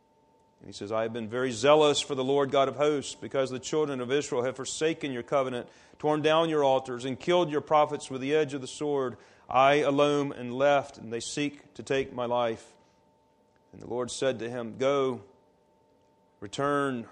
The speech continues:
on your way to the wilderness of Damascus, and when you arrive,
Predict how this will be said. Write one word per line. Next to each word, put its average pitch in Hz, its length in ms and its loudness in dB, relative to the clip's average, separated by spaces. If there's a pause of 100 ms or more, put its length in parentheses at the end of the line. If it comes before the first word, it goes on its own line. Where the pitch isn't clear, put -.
on 123 200 -6
your 120 140 -6
way 127 380 0
to 131 140 -8
the 117 80 -8
wilderness 131 560 -2
of 104 100 -12
Damascus, 110 800 -4
and 104 160 -10
when 117 160 -8
you 135 480 -4
arrive, 110 840 -2